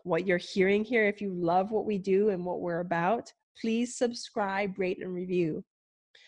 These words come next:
We need, <laughs> we need your support to keep on going. And we need that passion. We need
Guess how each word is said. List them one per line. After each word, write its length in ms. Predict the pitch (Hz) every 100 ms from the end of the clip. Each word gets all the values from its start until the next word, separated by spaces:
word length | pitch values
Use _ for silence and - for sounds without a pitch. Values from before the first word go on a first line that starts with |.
| - - - - _
We 180 | - 208
need, 560 | 202 202 220 240 233 - - 233
<laughs> 180 | - 233
we 220 | 214 214
need 320 | 214 240 240
your 100 | 254
support 460 | 277 247 233 208 -
to 80 |
keep 260 | 190 202 196
on 220 | 196 190
going. 480 | 196 202 - - 196 - _ _ _ _ -
And 120 | 180 185
we 120 | 190
need 360 | 196 226 262
that 240 | 202 170 -
passion. 540 | 180 175 - 165 -
We 100 | 202
need 400 | 190 214 269 277